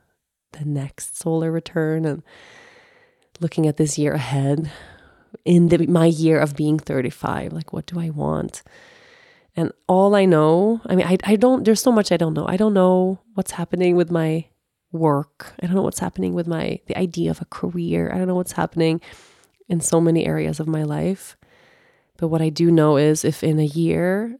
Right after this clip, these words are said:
I get to <laughs> take a cold dip in my lake and have breakfast with my family, like, I will be so blessed. <laughs> If I have these things in a year, you know, that's, that's it. That's all I know.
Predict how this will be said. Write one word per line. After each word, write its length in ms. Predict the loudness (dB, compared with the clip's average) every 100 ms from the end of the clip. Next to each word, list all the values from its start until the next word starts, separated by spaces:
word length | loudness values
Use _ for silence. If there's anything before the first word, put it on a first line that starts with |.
| _
I 160 | -6 -4
get 280 | -2 -4 -4
to 380 | -2 0 -2 -6 _ _ _ _ -20
<laughs> 60 | -20 -20 -20 -14
take 240 | -10 -6
a 260 | -6 -6 -8 -10
cold 300 | -4 -2 0
dip 280 | -2 -2 -4
in 300 | -4 -6 -6
my 80 | -6
lake 520 | -4 -4 -6 -12 -20 _ _ _ _ _ _ _ _ _
and 580 | -10 -8 -6 -6 -8 -8
have 180 | -8 -6
breakfast 340 | -6 -8 -10
with 120 | -8
my 140 | -8 -8
family, 500 | -8 -6 -4 -2 -4
like, 200 | -6 -10 -8
I 160 | -6
will 160 | -6 -6
be 160 | -8
so 240 | -10 -8 -8
blessed. 440 | -8 -12 -16 -20 _ _ _ _ _ _ _ _ _ _ _ -4
<laughs> 120 | -2 2 0 0 -4 -4 -20 _ -14 -14 -14 -20 -20 _
If 140 | -10 -4
I 80 |
have 260 | -2 -2 -2
these 220 | -4 -4
things 380 | -4 -2 -2 -4
in 80 | -4
a 60 |
year, 500 | -4 -6 -8 -8 -8 -6
you 80 | -6
know, 220 | -6 -8
that's, 400 | -8 -10 -14 -14
that's 260 | -14 -12
it. 200 | -14 -14
That's 180 | -18 -14
all 180 | -12 -10
I 60 | -10
know. 380 | -10 -12 -14